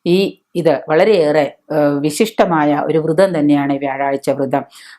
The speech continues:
പുരുഷന്മാര് ഇന്നേ ദിവസം ക്ഷൗരം ചെയ്യുകയോ മുടി വെട്ടുകയോ താടി വടിക്കുകയോ മുടി വെട്ടുകയോ ഒന്നും ചെയ്യാൻ പാടില്ല. വ്യാഴാഴ്ച വ്രതം നോറ്റുകൊണ്ട് നമ്മൾ ഈ പറയുന്ന കർമ്മ-, കർമ്മങ്ങളോ കൃതികളോ ഒന്നും ചെയ്യാൻ പാടില്ല.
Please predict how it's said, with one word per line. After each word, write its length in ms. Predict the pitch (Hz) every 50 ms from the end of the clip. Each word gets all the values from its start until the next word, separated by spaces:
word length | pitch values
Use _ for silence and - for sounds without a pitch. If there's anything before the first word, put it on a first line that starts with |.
| -
പുരുഷന്മാര് 760 | - 202 208 202 269 240 214 196 175 170 165 165 165 - -
ഇന്നേ 280 | - 156 170 185 202 208
ദിവസം 380 | 175 165 156 151 151 - 151 143
ക്ഷൗരം 560 | - - - 170 147 147 156 170 175 170 147
ചെയ്യുകയോ 440 | 156 156 151 147 147 151 156 147 143
മുടി 220 | 147 151 147 165
വെട്ടുകയോ 380 | 160 160 156 - 151 143 143 139 -
താടി 220 | 151 143 143 156 160
വടിക്കുകയോ 400 | 156 143 147 147 - 156 151 147
മുടി 220 | 147 147 147 165
വെട്ടുകയോ 420 | 165 156 147 - 151 143 151 147
ഒന്നും 260 | 139 139 160 202 262 - - - - - -
ചെയ്യാൻ 340 | - 185 160 165 165 160 156
പാടില്ല. 200 | 156 147 147 147
വ്യാഴാഴ്ച 400 | 160 165 165 170 180 190 185 -
വ്രതം 300 | 190 170 165 175 190 185
നോറ്റുകൊണ്ട് 400 | 170 160 151 - 160 156 156 151
നമ്മൾ 260 | 151 156 151 156 156
ഈ 120 | 151 151 151
പറയുന്ന 300 | - 156 151 151 147 156
കർമ്മ-, 400 | 151 - - 147 147 147 156 - - -
കർമ്മങ്ങളോ 460 | 147 143 151 160 160 156 151 151 147 147
കൃതികളോ 340 | - 143 147 151 156 156 156
ഒന്നും 240 | 147 143 156 214 247 - - - - - -
ചെയ്യാൻ 360 | - 196 180 175 160 160 151
പാടില്ല. 480 | 143 139 139 139 139 139 139 131 -